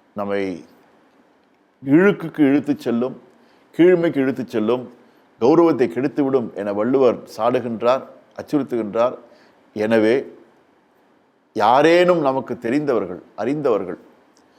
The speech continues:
நாம் சொல்வதை கேட்கக்கூடிய வாய்ப்பு இருக்கிறது என்று சொன்னால், அவர்கள் அக்கேஷனல் ட்ரிங்கர் என்று இருந்தால் கூட, அவர்களுக்கு அறிவுரை சொல்லி, "இது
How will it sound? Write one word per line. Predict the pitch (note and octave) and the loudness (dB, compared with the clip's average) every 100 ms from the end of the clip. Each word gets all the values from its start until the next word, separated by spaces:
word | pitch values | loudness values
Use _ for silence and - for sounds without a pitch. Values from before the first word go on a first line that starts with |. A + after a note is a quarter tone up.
| _ _ _ | _ _ _
நாம் | G#2 A#2 A#2 | -2 0 0
சொல்வதை | C#3 D3 E3 D3 | 0 2 2 2
கேட்கக்கூடிய | - D#3+ - - D#3+ D3 B2 | 0 -2 -2 -2 0 2 0
வாய்ப்பு | C3 D#3+ F#3+ F#3+ | 2 0 0 0
இருக்கிறது | D#3+ D3+ C3 | 0 0 -2
என்று | G#2+ | -6
சொன்னால், | A2 G2+ G#2 C3+ D3 - - | -8 -6 -2 -2 -2 -16 -10
அவர்கள் | A2+ A#2 G#2+ A#2+ C3+ - _ _ _ _ | -4 -4 -2 -4 -6 -16 _ _ _ _
அக்கேஷனல் | - - D#3+ F#3 F#3+ F#3+ G3+ E3+ | -20 0 2 2 2 2 4 4
ட்ரிங்கர் | D3 D3 C#3+ | 0 2 0
என்று | A2 A2 | 0 -2
இருந்தால் | G#2+ A2 A2 G#2 | -8 -2 0 0
கூட, | F#2 G#2 D#3 - _ _ _ _ _ _ | -4 -8 -8 -10 _ _ _ _ _ _
அவர்களுக்கு | - A2+ A#2+ A#2 A#2 G2 F#2 - | -6 -2 0 -2 -6 -8 -8 -10
அறிவுரை | A2 A#2 C3+ C3+ A#2 | -8 -4 2 2 2
சொல்லி, | A2+ G#2+ B2+ D3+ _ _ _ _ _ - | 0 -6 -6 -10 _ _ _ _ _ -12
"இது | G#2+ | -10